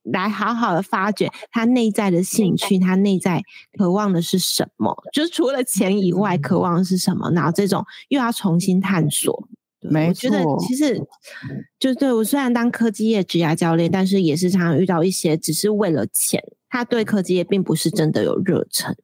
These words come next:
Speaker 1: 这种，
Speaker 2: 嗯。
Speaker 1: 其实进科技业也很难生存啊。
Speaker 2: 对啊，他还是有很多要学习的地方。
Speaker 1: 对。
Speaker 2: 而且不同的职能，他其实也会需要不同的特质。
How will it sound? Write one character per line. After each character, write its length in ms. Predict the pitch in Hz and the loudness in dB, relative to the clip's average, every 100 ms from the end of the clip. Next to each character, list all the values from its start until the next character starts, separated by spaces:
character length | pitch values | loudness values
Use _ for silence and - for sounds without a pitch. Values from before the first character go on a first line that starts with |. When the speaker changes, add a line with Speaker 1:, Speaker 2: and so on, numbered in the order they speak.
| - | -6
Speaker 1:
这 160 | 208 220 | -2 0
种， 240 | 240 101 - - | 0 -2 -4 0
Speaker 2:
嗯。 240 | 185 170 | 2 4
Speaker 1:
其 120 | 147 - | 2 2
实 120 | 320 | 2
进 220 | - 311 | 0 0
科 180 | 277 294 | 0 0
技 220 | 277 302 | 0 0
业 140 | 294 | 2
也 200 | 262 214 - | 2 0 0
很 180 | 233 214 | 2 2
难 160 | 202 | 2
生 320 | 240 269 277 | 0 0 0
存 340 | 302 262 190 175 | 0 0 2 2
啊。 380 | 180 175 180 190 254 _ _ | 2 2 2 0 -4 _ _
Speaker 2:
对 140 | 269 | 0
啊， 180 | 214 160 | 2 0
他 140 | 165 202 | 0 0
还 100 | 180 | 2
是 120 | 185 | 2
有 80 | 170 | 2
很 100 | 135 | 2
多 100 | 143 | 2
要 120 | 151 | 0
学 200 | 139 120 | 0 -2
习 160 | - | 0
的 120 | 123 127 | 0 2
地 180 | 131 | 0
方。 260 | - - - 185 170 | 0 -2 0 0 2
Speaker 1:
对。 560 | 185 73 58 64 - 269 - | 0 0 -2 -2 -2 -2 -2
Speaker 2:
而 80 | |
且 100 | 214 | -2
不 140 | 185 220 | 0 0
同 180 | 185 147 | 0 0
的 80 | 147 | -2
职 240 | - 131 | -2 0
能， 260 | 143 120 131 | 2 2 0
他 160 | 156 | 0
其 160 | 156 135 | 0 0
实 240 | 131 123 120 - - | 2 0 -2 -10 -8
也 120 | - 156 | -2 0
会 120 | 196 | 0
需 120 | - | 0
要 80 | 160 | -2
不 120 | 175 | 0
同 160 | 160 127 | 0 -2
的 60 | |
特 260 | - - 110 | -2 -2 -2
质。 220 | - - | -4 -10